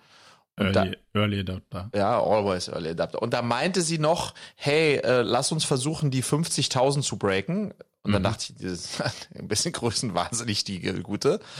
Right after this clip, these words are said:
Speaker 1: Ähm,
Speaker 2: Ja.
Speaker 1: und an dem Tag hat sie die hunderttausend gebreakt.
Speaker 2: Wow.
Speaker 1: Ähm, ja, also, äh, äh, verrückt, äh, ähm, äh, verrückt, äh, was da abgegangen ist.
Speaker 2: Also
Speaker 1: Ähm,
Speaker 2: ich, ich, ich entnehme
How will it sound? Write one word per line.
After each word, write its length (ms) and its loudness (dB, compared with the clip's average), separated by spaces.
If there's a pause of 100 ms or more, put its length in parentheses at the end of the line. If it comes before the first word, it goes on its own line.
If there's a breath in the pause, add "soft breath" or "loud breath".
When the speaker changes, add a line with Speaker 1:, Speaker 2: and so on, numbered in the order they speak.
(320 loud breath)
Speaker 1:
Ähm, 240 4
Speaker 2:
Ja. 120 0
Speaker 1:
und 180 2
an 100 2
dem 140 2
Tag 180 0
hat 100 0
sie 80 -2
die 80 2
hunderttausend 520 0
gebreakt. 400 -8 (800)
Speaker 2:
Wow. 400 -8 (1120 loud breath)
Speaker 1:
Ähm, 800 0 (280)
ja, 260 2
also, 380 0
äh, 120 0
äh, 380 0
verrückt, 760 -2
äh, 500 0
ähm, 160 -8
äh, 560 -6
verrückt, 500 -4
äh, 560 0
was 300 -2
da 100 -4
abgegangen 560 -4
ist. 280 0 (500 loud breath)
Speaker 2:
Also 260 2
Speaker 1:
Ähm, 80 0
Speaker 2:
ich, 100 0
ich, 280 -4
ich 320 -2
entnehme 840 2